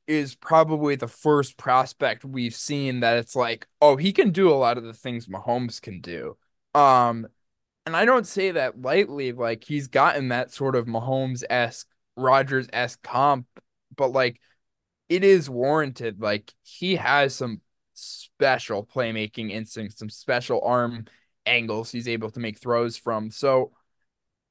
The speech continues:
I just feel like Caleb Williams is, like, being overthought as a prospect, and I think the Bears have a lot of ways to improve the rest of their roster, including that ninth pick, a lot of money, not a hu-, not a ton of huge free agents.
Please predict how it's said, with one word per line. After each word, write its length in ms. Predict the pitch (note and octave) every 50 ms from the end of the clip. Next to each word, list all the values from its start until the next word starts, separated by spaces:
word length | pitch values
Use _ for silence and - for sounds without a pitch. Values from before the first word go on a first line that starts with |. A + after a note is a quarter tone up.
| _ _ -
I 140 | - E3 F#3
just 240 | G3 G3+ G3+ -
feel 180 | - F#3 F3+ E3+
like 220 | E3 D3+ C#3 C3 - _ _ _
Caleb 340 | - D3 C#3+ C#3 C#3 C3+
Williams 480 | C3+ C3+ C3 C3 C3 C3 B2+ B2+ B2+ B2+
is, 160 | B2 A#2+ B2
like, 220 | B2 A2 A2+ A2 -
being 240 | - A#2 A2+ G#2+ -
overthought 920 | G2+ A#2 A#2+ A#2 A2+ A2+ A2+ G#2+ - - - - G#2 G#2+ G#2+ G2+ G#2+ G#2 _ -
as 180 | B2 A#2+ A2+ A2+
a 60 | G#2
prospect, 880 | G#2+ - A#2+ A2 G#2+ G#2+ G#2+ - - - B2 A#2+ A2+ A2 - _ - - _ -
and 320 | B2 A2+ G#2+ G#2 G2+ F#2+
I 140 | - E2+ A2
think 220 | A2+ - C3 B2+ -
the 80 | A2
Bears 340 | A2+ - G#2 G#2 G#2+ G#2+ -
have 160 | G#2+ G#2+ G#2+
a 60 | A#2
lot 380 | A2 G#2+ G2 G#2 G#2+ G#2 A2 A2+
of 200 | A2+ A2 A#2 B2
ways 360 | A2+ G#2+ G#2+ G#2+ G#2+ G#2+ -
to 100 | - A#2 G#2
improve 400 | G2+ G#2+ - - A2 G#2+ G2+ _
the 100 | F2+ F2+
rest 280 | F#2+ F2+ F#2 - - -
of 60 | A#2+
their 140 | B2 A#2+ B2
roster, 680 | B2 B2 A#2 A#2 A#2 A2+ - - C3 B2 A#2+ A#2+ A#2 A#2
including 400 | A#2 A2 - A#2 A2 G#2 G2+ G2+
that 140 | G2 G2
ninth 320 | G2+ G2+ F#2+ G2 G2+ G#2 - -
pick, 240 | - A#2 G2+ F2+ - -
a 40 | G2+
lot 120 | G#2 G#2+
of 60 | G2+
money, 480 | G#2 G#2+ A2+ A2 A2 G#2+ G#2+ G#2+ A2 A2 _ _ _ _ _ _
not 180 | - A#2 A2 G#2+
a 60 | G#2+
hu-, 180 | G#2+ A#2 A#2 - B2+
not 220 | B2+ A#2+ G#2+ G#2+
a 60 | G#2+
ton 180 | - - A#2+ A#2
of 100 | A2 A2
huge 260 | - A#2+ A2+ G#2+ G#2
free 260 | - - A2 G#2+ G#2+
agents. 640 | A2 A2+ A2+ A2 A#2 A2 A2 G#2+ A2 - - - -